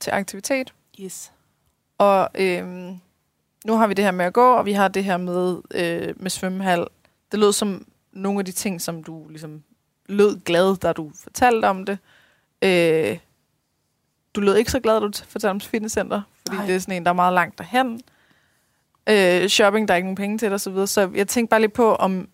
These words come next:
Speaker 1: om man kunne have noget med skoven med... Det, det er ikke, fordi jeg vil, ligesom vil, vil forcere det ned over dig, men,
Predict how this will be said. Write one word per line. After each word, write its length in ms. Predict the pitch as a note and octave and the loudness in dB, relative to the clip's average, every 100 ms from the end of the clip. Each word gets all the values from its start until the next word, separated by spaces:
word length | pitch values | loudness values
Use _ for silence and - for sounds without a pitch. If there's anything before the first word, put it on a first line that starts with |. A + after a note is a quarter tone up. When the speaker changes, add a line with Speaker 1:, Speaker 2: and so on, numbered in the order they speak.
| - | -6
Speaker 1:
om 100 | F#3+ | -4
man 280 | F#3 F3+ - | -2 -4 -8
kunne 240 | - A#3+ | -6 -4
have 120 | A3+ A3 | -4 -2
noget 240 | F#3+ G3 | 0 0
med 260 | G3+ F#3+ E3+ | 0 -2 -2
skoven 600 | - - G3 - E3+ E3+ _ _ _ _ _ _ _ _ _ _ _ | -2 2 2 0 -6 -12 _ _ _ _ _ _ _ _ _ _ _
med... 560 | G3 G3 F#3+ F#3 F#3+ F#3+ - _ _ _ _ _ _ | -12 -2 2 4 4 2 -6 _ _ _ _ _ _
Det, 220 | G3+ F#3 | 0 0
det 120 | F3+ F#3+ | 0 -2
er 40 | |
ikke, 120 | F#3 | -2
fordi 180 | - G#3 | -4 -2
jeg 100 | F3+ | -2
vil, 80 | E3+ | -4
ligesom 220 | E3+ F3+ | -10 -8
vil, 120 | E3+ D#3 | -8 -8
vil 260 | F3 E3+ | -12 -12
forcere 520 | - - G3+ - G#3+ | -12 -8 -6 0 2
det 140 | D#3+ F3 | 2 -2
ned 200 | G3+ G3 | -4 -2
over 260 | - E3+ E3 | 0 0 0
dig, 100 | F3 | -2
men, 380 | F3 E3+ F3 | -4 -6 -6